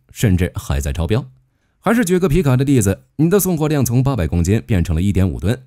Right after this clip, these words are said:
车子不是不能动，但每一次启动、每一次上坡、每一次刹车，都是在挑战车辆的结构极限。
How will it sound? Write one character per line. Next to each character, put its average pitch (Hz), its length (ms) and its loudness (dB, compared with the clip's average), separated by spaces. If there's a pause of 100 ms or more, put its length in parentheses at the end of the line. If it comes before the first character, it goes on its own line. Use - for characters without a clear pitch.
(100)
车 196 240 0
子 127 300 0
不 139 120 2
是 165 120 -4
不 151 100 -2
能 165 140 -2
动， - 220 -2 (220)
但 220 140 0
每 185 160 2
一 208 60 0
次 202 120 -4
启 135 200 0
动、 104 300 -4
每 98 180 2
一 104 40 2
次 104 160 0
上 90 200 0
坡、 - 400 -4
每 170 160 2
一 220 40 0
次 175 160 0
刹 208 220 -2
车， 220 340 -2
都 110 120 0
是 95 80 -2
在 98 100 0
挑 85 220 -4
战 - 240 -2
车 92 160 -2
辆 82 120 0
的 76 120 -2
结 78 160 -4
构 80 120 -2
极 73 140 -4
限。 80 220 -4